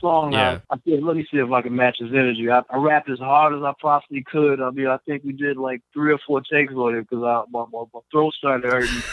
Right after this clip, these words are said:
Speaker 2: <laughs>
Speaker 1: I'm like,
Speaker 2: You got that
Speaker 1: I'm
Speaker 2: vein
Speaker 1: like,
Speaker 2: popping on
Speaker 1: How
Speaker 2: the side of your
Speaker 1: did
Speaker 2: neck,
Speaker 1: this
Speaker 2: right? <laughs>
Speaker 1: Right, right, right. I'm like, "How does this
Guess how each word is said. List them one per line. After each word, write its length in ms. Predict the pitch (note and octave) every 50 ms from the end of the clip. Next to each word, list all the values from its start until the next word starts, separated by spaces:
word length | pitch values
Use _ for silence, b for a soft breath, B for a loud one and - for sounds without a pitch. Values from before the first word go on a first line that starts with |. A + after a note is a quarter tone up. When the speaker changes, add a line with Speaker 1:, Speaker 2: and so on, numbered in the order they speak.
| - - - -
Speaker 2:
<laughs> 320 | - - - - - -
Speaker 1:
I'm 120 | C3+ C#3+
like, 240 | C#3+ C#3 C3+ B2+ B2+
Speaker 2:
You 40 | C#3
got 100 | E3+ E3
that 120 | E3+ D3 C3+
Speaker 1:
I'm 60 | -
Speaker 2:
vein 220 | C#3 D3 D3+ D#3
Speaker 1:
like, 80 | D3+ D3
Speaker 2:
popping 260 | D#3+ D#3+ D#3 D#3 D#3
on 60 | D#3
Speaker 1:
How 40 | D3+ D3+
Speaker 2:
the 40 |
side 220 | D3+ - E3 D#3+ D#3+ D#3
of 20 |
your 120 | D3+ D#3
Speaker 1:
did 60 | D#3 D#3
Speaker 2:
neck, 180 | E3 F3 F3
Speaker 1:
this 80 | F#3+ E3
Speaker 2:
right? 240 | E3 F3 F3 C#3+ D3
<laughs> 720 | - D#3+ F3+ G3+ D#3+ D3 - - E3 E3+ - - - - -
Speaker 1:
Right, 260 | - G#3 G#3+ G#3 G3 F#3+
right, 220 | G#3+ A3 G#3+ G3+
right. 300 | G#3 G#3+ G#3+ F#3+ E3+ E3
I'm 80 | F3 F#3+
like, 280 | G#3 G3 F#3 F3+ F3+
"How 180 | F3+ G3+ G#3+ G#3
does 140 | G#3 G#3 F#3+
this 140 | G#3 G#3